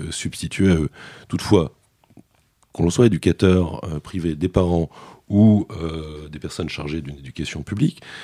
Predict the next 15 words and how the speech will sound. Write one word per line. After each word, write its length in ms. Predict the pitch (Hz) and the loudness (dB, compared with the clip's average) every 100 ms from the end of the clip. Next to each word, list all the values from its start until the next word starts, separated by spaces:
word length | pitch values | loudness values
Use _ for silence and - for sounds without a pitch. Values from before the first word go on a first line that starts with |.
| - - | -18 -10
c'est 160 | - | -8
quand 120 | - 113 | 0 4
même 140 | 110 | 4
assez, 560 | - 92 85 82 82 80 - - | 2 -2 -4 -6 -10 -12 -16 -6
assez 180 | - - | -2 2
complexe. 520 | 107 110 139 - - - - - - - | 4 6 6 4 -4 -12 -20 -20 -18 -4
Euh, 240 | - 95 90 | 0 2 2
vous 240 | 92 92 | 4 6
évoquez 220 | 95 92 | 6 6
le 80 | 120 | 4
problème 240 | - 127 104 | 4 4 4
de 60 | |
la 100 | 80 | 4
norme 320 | 87 113 95 | 4 4 4
morale. 560 | 82 85 73 78 - | 6 4 4 -4 -14